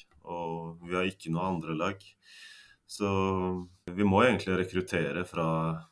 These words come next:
G seksten-laget. Så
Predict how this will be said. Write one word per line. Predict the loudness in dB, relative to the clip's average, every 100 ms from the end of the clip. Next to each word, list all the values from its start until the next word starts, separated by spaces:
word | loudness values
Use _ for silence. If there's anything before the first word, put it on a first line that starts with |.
| _ -2
G | 0 2
seksten-laget. | 2 0 -2 -8 -8 -8 -10 -18 _ _ _ _ _ _ _ _ _ _ -20 _ _ -10
Så | -2 0 2 2 0 -2